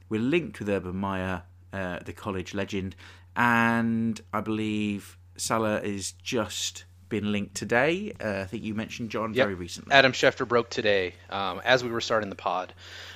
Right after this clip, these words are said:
Speaker 2: um, that Robert, that the Chargers had requested an interview with Robert Salah. So he is an officially confirmed, uh, candidate.
Speaker 1: I mean,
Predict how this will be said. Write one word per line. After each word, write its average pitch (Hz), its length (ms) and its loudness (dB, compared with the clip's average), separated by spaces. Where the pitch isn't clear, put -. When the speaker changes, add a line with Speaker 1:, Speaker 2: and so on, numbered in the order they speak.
Speaker 2:
um, 95 580 2
that 98 260 4
Robert, 107 400 0
that 110 200 0
the - 60 -6
Chargers 101 360 -2
had 107 140 -2
requested 98 460 -4
an 95 100 -10
interview 95 260 -8
with 87 80 -8
Robert 87 240 -4
Salah. 80 340 -10
So - 260 -10
he 123 120 -2
is 113 100 2
an 110 100 0
officially 113 420 -4
confirmed, 90 720 -8
uh, 85 380 -4
candidate. - 600 -10
Speaker 1:
I - 60 -6
mean, 113 320 2